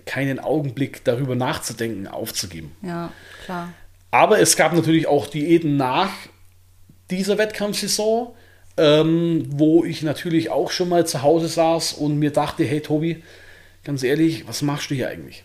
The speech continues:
Speaker 2: Hm.
Speaker 1: Deine Jungs rufen dich an, hey, komm, geh mal in die Disco Party machen. Nein, geht nicht. Du
Speaker 2: Ja.
Speaker 1: bist auf eine Hochzeit eingeladen mit riesen Buffet.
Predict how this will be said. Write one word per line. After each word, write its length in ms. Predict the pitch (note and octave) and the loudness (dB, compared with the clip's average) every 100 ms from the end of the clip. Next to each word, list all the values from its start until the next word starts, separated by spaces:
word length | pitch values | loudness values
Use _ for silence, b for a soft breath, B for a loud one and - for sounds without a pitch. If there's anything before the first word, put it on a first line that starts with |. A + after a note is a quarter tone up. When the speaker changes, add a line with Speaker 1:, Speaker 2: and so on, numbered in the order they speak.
| - | -14
Speaker 2:
Hm. 220 | G3+ G3 - - _ - _ _ - - _ _ _ - | -10 -10 -14 -20 _ -20 _ _ -20 -20 _ _ _ 0
Speaker 1:
Deine 220 | C#3 D3 | 2 4
Jungs 280 | D3+ E3+ F3 | 2 0 -2
rufen 240 | E3 D3+ | -2 -2
dich 160 | D3+ B2+ | -4 -2
an, 280 | C#3 D#3 D#3 b b b b b | -2 -4 -6 b b b b b
hey, 400 | - D#3 E3 E3+ - - - - - _ _ - | 2 4 6 2 -6 -20 -20 -20 -20 _ _ -6
komm, 340 | D#3 D3 D3+ D3 | 0 0 0 0
geh 120 | E3+ | 2
mal 240 | D#3 D3 C#3+ | 4 4 2
in 400 | - D#3+ D3 - | 0 -2 -2 -4
die 160 | D3+ | -4
Disco 340 | - C#3+ - C#3+ | 0 -2 0 -2
Party 320 | - B2 B2 | 0 0 0
machen. 240 | A2+ D#2+ - - - | -4 -8 -16 -20 -8
Nein, 500 | A#2 B2+ C3 C3+ C#3 - | 0 2 2 0 -4 -6
geht 180 | A#2 A2 | -4 -4
nicht. 140 | E2 - B B B B B | -8 -20 B B B B B
Du 60 | |
Speaker 2:
Ja. 40 | G#3+ | -8
Speaker 1:
bist 140 | - | -4
auf 100 | C3+ | -2
eine 80 | C#3 | 4
Hochzeit 380 | F3 - F3+ D#3 | 4 4 4 4
eingeladen 680 | D#3+ D#3 D3+ D3 D#3 D3+ | 4 4 6 6 4 0
mit 240 | C#3 C3+ C3+ | -2 -4 -4
riesen 260 | D#3+ C#3+ | -2 -2
Buffet. 460 | B2+ C#3 C#3+ D3 D#3 | -4 -2 2 4 2